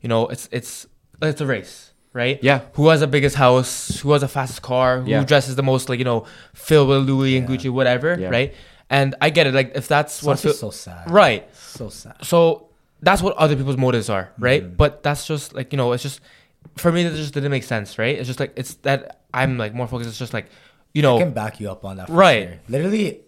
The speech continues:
Speaker 3: whenever Jesse makes a video for one of us,
Speaker 1: Right.
Speaker 3: whoever it is, Parsa isn't really into basketball as
Speaker 1: Yeah,
Speaker 3: much.
Speaker 1: yeah.
Speaker 3: And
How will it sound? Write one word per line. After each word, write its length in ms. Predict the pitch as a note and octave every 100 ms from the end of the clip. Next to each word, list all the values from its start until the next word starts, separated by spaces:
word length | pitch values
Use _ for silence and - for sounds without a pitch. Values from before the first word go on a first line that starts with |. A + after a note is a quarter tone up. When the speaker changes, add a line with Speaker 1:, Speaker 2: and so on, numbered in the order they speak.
| _
Speaker 3:
whenever 520 | - C#3+ G3 G3 F#3+
Jesse 520 | C#3 - A2+ G#2 - G#2
makes 320 | F#2+ F#2+ -
a 40 |
video 320 | F2+ F2 F#2 F#2
for 440 | - F#2+ F2+ F2 _ _
one 220 | G2 F#2+
of 120 | G#2 A2
us, 340 | A#2 - - A#2
Speaker 1:
Right. 240 | G#2+ G2+
Speaker 3:
whoever 320 | G#2 G2 F#2+
it 120 | G2 F2
is, 320 | F#2+ B2+ - _ _ _ _ _ - _ -
Parsa 400 | E3+ F3+ A3+ D#3+
isn't 280 | B2+ C3 A#2+
really 280 | B2+ A#2
into 200 | A2+ A2+ G#2
basketball 500 | F#2+ G2+ - G#2 G2
as 60 |
Speaker 1:
Yeah, 180 | G#2+ G#2+ G#2
Speaker 3:
much. 200 | G#2+ G#2+
Speaker 1:
yeah. 100 | G#2
Speaker 3:
And 340 | G#2+ G#2